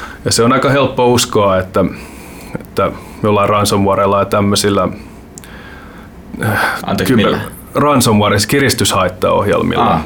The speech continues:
Speaker 1: Eli tämmöisillä ohjelmilla, jotka lukitsee tietokoneen tai palvelimen ja vaatii lunnaita sen avaamiseksi, niin niillähän tiedetään, että on tehty miljoonia ja miljoonia. Ja
Speaker 2: Mhm.
Speaker 1: se on niinku, et sieltä löytyy semmosia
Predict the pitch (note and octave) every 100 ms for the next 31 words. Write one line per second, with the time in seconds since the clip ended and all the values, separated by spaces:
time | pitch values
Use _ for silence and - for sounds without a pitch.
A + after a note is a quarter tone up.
0 | - G#2 G#2+ A2 G#2+ A2 G#2+ G#2+ G2+ G2
1 | G2+ G2+ A2 G#2+ G#2+ G#2 - F#2 A2 G2+
2 | G2 G#2+ G2+ G2 G2+ G#2+ G#2+ G#2 G2 F2+
3 | G2 G2 G2+ G#2+ G#2+ A2+ G#2+ G2 F#2+ F#2+
4 | F#2 G#2+ G#2 F#2+ F#2 F2+ F#2 - F#2+ F#2+
5 | - - - - A#2+ A#2 A#2 A2+ B2+ G#2+
6 | G#2+ G2 F#2 F#2 G2+ F2+ G2 F#2+ - F2+
7 | F#2+ F#2+ F2+ F2 F#2 F2+ E2+ F#2+ F#2 F2
8 | E2+ E2+ E2 - - - - - - -
9 | - A2+ E2+ - - - - - - F#2+
10 | F#2+ F#2+ G2 E2+ - - - - - -
11 | - B2 B2 D#3 D3 A2+ A2 A2+ G#2+ A#2